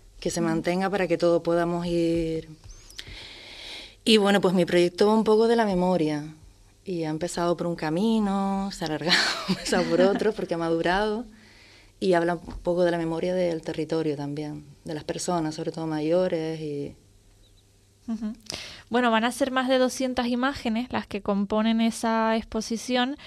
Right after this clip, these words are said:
Speaker 2: en la que participan, em, Ana Kudnesova, Adela Rafa-,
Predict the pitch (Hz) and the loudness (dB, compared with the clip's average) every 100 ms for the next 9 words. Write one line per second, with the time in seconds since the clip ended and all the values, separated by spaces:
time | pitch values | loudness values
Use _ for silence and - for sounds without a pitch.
0 | - - - 220 220 214 202 208 208 202 | -16 -18 -2 0 4 4 4 2 4 4
1 | 202 226 214 226 220 233 233 247 262 - | 4 2 0 0 -2 0 2 2 0 -4
2 | - - - - - 208 208 196 202 196 | -14 -12 -12 -12 -2 0 2 0 0 -2
3 | - 220 226 247 247 226 208 214 220 - | 2 4 6 4 2 -2 0 0 0 4
4 | 240 247 240 302 - 220 214 214 226 240 | 6 8 6 4 0 0 4 4 4 4
5 | 233 226 226 220 - 214 | 2 2 2 2 0 0